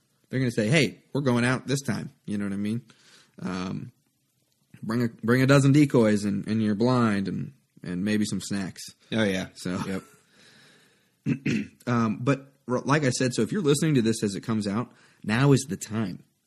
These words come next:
Speaker 1: This is the most productive time for me for finding, uh, land to hunt on.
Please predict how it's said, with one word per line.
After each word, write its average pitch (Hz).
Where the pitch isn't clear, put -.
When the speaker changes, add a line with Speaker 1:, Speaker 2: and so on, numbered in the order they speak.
Speaker 1:
This -
is 135
the 127
most 117
productive 113
time 107
for 107
me 101
for 98
finding, 98
uh, 92
land 101
to 98
hunt 107
on. 131